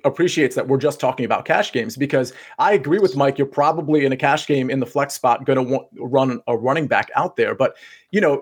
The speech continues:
i-, if you're, if you're looking for, you know, variance and, and, and volatility, that receiver position, especially on DraftKings with, with a full point P P R, that might be the better play in tournament. And I think the conventional wisdom is,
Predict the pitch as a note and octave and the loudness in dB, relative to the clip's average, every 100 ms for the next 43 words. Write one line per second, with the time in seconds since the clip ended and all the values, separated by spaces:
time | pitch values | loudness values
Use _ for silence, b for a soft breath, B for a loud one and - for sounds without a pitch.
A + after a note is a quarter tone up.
0 | - F3 D3+ D3+ D3+ - C#3 D3+ D3 G3 | 0 0 2 0 -2 -2 -2 0 0 0
1 | G3+ E3 D3+ D#3+ C#3+ C3+ B2 D3 F3 F3 | 0 -2 0 0 2 0 0 2 2 4
2 | C#3+ C3+ C#3 C3 B2+ A#2+ B2+ B2 C#3+ D3 | 2 0 -2 -2 -2 -4 -4 0 2 2
3 | C#3 E3 F3+ C#3 D3 C#3+ C3+ B3 B3 D3+ | 0 2 2 2 0 -2 -4 -2 0 0
4 | A#2 B2 B2 B2+ - D#4 F3 B2 A#2+ A#2 | -2 -4 -4 -2 0 2 4 2 2 0
5 | A2+ A#2+ A2+ B2+ - C3 A#2+ D3 C3+ C3+ | 0 -2 -4 -6 -4 -2 0 2 2 0
6 | A#2 B2+ B2 A#2 A2+ B B - F#3 G#3+ | -4 -4 -2 -2 -2 B B 0 2 2
7 | G3+ F#3+ D3 D3+ C#3 C3+ C#3+ C3 A2 A#2 | 2 2 2 2 0 0 0 0 0 -4
8 | - E3+ C3 B2 C3 G3+ G3+ G#3+ E3+ C#3 | 0 0 2 2 0 0 -2 -2 -2 2
9 | D#3 D3+ C3+ B2+ G3+ E3 C#3+ C3 B2 | 0 0 -4 0 0 0 0 2 -2